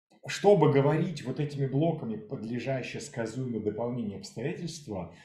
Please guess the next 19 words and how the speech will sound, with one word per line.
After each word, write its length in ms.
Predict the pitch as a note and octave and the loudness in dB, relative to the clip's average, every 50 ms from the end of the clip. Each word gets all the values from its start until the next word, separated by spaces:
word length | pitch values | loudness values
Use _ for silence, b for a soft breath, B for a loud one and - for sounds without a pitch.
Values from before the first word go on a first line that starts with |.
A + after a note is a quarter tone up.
| B B B | B B B
нужно 500 | A#2+ B2+ C3+ D3 D3 C#3+ C3+ C#3 C3+ B2 | 2 4 4 6 6 4 4 2 0 0
понимать 760 | - - C3+ C3 C3+ C3+ C3+ C3 B2 B2 B2 A#2+ - - - | 0 0 0 2 2 2 2 2 0 0 -2 -4 -6 -10 -12
тогда, 640 | - A2+ G#2 G#2+ G#2+ A2 A2 G#2+ G#2+ G#2+ G#2 - B B B B B B B _ _ _ _ | -10 -10 -8 -4 -2 -2 0 0 -2 -4 -6 -10 B B B B B B B _ _ _ _
а 120 | - B2 | -6 -6
какие 440 | - - D3 C#3 C#3+ D3 E3+ D#3+ C#3 | -2 -2 -2 -2 0 0 2 2 4
у 120 | B2 A#2+ A#2+ | 2 2 2
нас 280 | A#2+ A#2+ A#2+ - - | 2 0 0 -2 -8
есть 520 | A#2+ A2+ A2+ A#2 A2+ A2+ - - - - - | -8 -6 -4 -4 -4 -4 -8 -10 -12 -12 -6
слова, 420 | - B2 A#2+ A#2+ C#3+ G3 A#3 A#3 | -4 -2 -2 2 2 2 2 2
какие 340 | - D3 - - - B2 A#2+ | 0 -4 -4 -2 -6 -4 -4
у 60 | A#2 | -2
нас 300 | A#2+ A#2+ A2+ - - - | -2 -2 -2 -4 -6 -8
есть 200 | A#2 G2+ - - | -8 -10 -10 -10
части 420 | - - C#3 A#2+ - - - - | -6 -4 -4 -4 -4 -8 -8 -8
из 380 | B2 A#2+ - - F3+ E3+ C#3+ - | -8 -6 -4 -2 -2 -2 -2 -4
всей 320 | - - - - F#3 E3 | -10 -12 -8 0 2 4
массы 480 | D3 C#3+ D3 D3 C3+ - - - A#2 G#2+ | 4 6 4 4 4 2 0 -2 -6 -6
всех 300 | - - - - A#2+ - | -8 -8 -8 -8 -8 -8
слов, 400 | - - - F#3 A3+ B3 A#3+ - | -10 -10 -6 -2 -2 -2 -2 -4